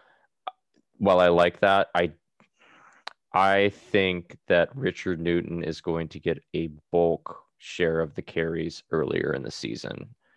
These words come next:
And while I think that Cam Davis is going to become an integral part of the offense by the end of the year, I think Richard Newton's gonna be so far ahead in, as far as carries at that point that it's gonna be tough to catch him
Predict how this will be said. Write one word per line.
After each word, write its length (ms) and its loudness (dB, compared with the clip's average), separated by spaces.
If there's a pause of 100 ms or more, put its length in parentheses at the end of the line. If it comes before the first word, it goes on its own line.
(240)
And 120 0
while 160 4
I 100 4
think 360 -4
that 180 -2 (120)
Cam 300 -2
Davis 400 0
is 100 -6
going 240 -4
to 40 -6
become 340 -6
an 100 -6
integral 540 -4 (200)
part 180 -2
of 60 -4
the 100 -2
offense 440 -4
by 160 0
the 160 -6
end 160 -8
of 120 -4
the 80 -6
year, 480 -4 (1040)
I 80 0
think 300 -4 (480)
Richard 320 -2
Newton's 260 -4
gonna 160 -4
be 140 -2
so 240 0
far 260 0
ahead 280 -2
in, 160 -10 (280)
as 120 -4
far 240 -2
as 100 -6
carries 640 -4
at 160 -8
that 240 -6
point 340 -6 (1160)
that 380 2 (320)
it's 140 -6
gonna 180 -4
be 140 -4
tough 280 -6
to 80 -20
catch 300 -10
him 280 -12